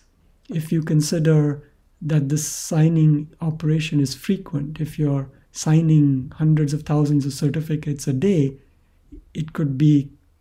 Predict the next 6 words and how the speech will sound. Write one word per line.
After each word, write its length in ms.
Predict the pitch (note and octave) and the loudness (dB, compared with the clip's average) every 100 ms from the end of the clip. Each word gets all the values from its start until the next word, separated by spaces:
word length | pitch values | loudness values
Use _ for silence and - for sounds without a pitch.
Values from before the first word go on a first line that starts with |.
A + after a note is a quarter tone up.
| _ _ _ _ _ - _ | _ _ _ _ _ -20 _
quite 340 | - E3 F3 D3+ | -4 -2 -2 -2
long 440 | C#3 D#3 E3 D#3 | 0 2 0 -2
periods 680 | F3+ F#3+ E3+ D3 B2+ - - - | -2 -2 2 2 0 -6 -12 -8
overall 480 | F#3+ C#3+ C#3 D#3+ E3 | -2 0 0 0 2
that 220 | D3 C3 | 0 -2
this 320 | B2 C3+ - | -4 -6 -8